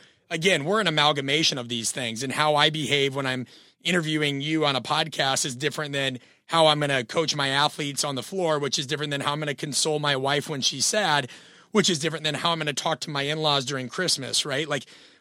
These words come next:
archetypically, those, those, those are different behaviors. So to use your term, we, and we have a, a blog article on this. It's called Archetypes and Lazy Coaches,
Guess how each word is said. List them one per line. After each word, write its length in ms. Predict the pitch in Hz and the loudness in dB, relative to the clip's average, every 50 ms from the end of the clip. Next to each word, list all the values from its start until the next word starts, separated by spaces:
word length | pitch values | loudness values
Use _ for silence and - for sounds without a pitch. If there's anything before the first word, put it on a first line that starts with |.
| _ - | _ -2
archetypically, 680 | - 196 - 185 160 - - 196 196 185 - 180 160 151 | 0 2 2 2 0 0 0 0 0 -2 0 0 0 2
those, 300 | 151 160 165 160 147 160 | 2 2 2 2 -2 -4
those, 240 | 147 151 160 160 151 143 | -2 -2 0 0 0 -2
those 200 | 156 160 151 151 | -2 -2 -2 -2
are 40 | |
different 240 | 151 151 156 156 143 | -4 -4 -4 -4 -4
behaviors. 520 | 135 127 117 - 165 160 156 147 135 120 - | -6 -4 -2 0 0 0 0 -2 -2 0 0
So 100 | - 160 | 0 0
to 60 | 147 | -2
use 260 | 143 143 143 131 120 | -2 -2 -2 -2 0
your 120 | 156 190 | 0 0
term, 400 | 196 - - - 139 131 127 123 - - - - - _ _ _ | 0 -2 -4 -4 -4 -4 -4 -6 -8 -12 -20 -20 -20 _ _ _
we, 180 | - 185 190 165 | 0 0 2 2
and 160 | 147 156 156 | 2 2 2
we 100 | 156 160 | 0 0
have 240 | - 175 185 196 190 | 2 2 2 2 2
a, 180 | 156 139 131 123 | 2 0 0 -2
a 80 | 139 143 | -2 -4
blog 320 | 135 147 147 165 208 226 | -2 0 2 2 2 0
article 300 | 190 156 143 139 - 151 | 0 -2 -4 -2 -2 -2
on 160 | 135 131 127 127 | -2 -2 -2 -2
this. 220 | 127 127 117 - | -2 -4 -4 -4
It's 100 | 147 - | -6 -6
called 180 | - 147 139 135 | -4 -4 -4 -2
Archetypes 600 | - 151 147 - 170 143 - 160 151 156 156 - | -2 -2 -2 -2 -4 -2 0 0 0 0 0 -2
and 140 | 165 143 139 | -2 -2 -2
Lazy 260 | 143 139 139 123 127 | -2 -2 -2 -2 -4
Coaches, 540 | 117 - 151 170 185 165 - 135 123 120 - | -6 -6 -4 -4 -2 -2 -2 -2 -2 -4 -6